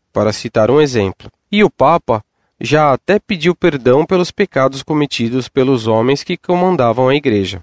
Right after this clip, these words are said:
Segunda, aquilo que ligares na terra será ligado no céu. Aquilo que desligares na terra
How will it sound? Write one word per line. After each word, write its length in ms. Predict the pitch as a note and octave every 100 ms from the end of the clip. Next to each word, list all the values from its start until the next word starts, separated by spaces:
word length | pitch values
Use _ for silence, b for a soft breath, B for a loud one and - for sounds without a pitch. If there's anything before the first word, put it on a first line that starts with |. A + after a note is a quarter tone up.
| _ -
Segunda, 640 | - A#3+ E3+ C3+ G2+ F2 - _
aquilo 500 | - F3+ - B3+ C4+
que 140 | B3 G3
ligares 480 | D3 A#2 G2 G2 G2
na 160 | A#2
terra 560 | - B2+ D#3+ F3+ G3 G3 _
será 300 | - B2 A2+
ligado 460 | G#2+ A2 C3 D3+
no 100 | E3+
céu. 420 | D#3+ - A2 F#2+ G#2 _ -
Aquilo 500 | G#2 - C3+ A#2+ G2+
que 120 | G#2
desligares 720 | G#2 F#2 F#2 G#2+ C#3+ F3+ F3
na 140 | F3+ F3
terra 440 | C#3 C3 C3+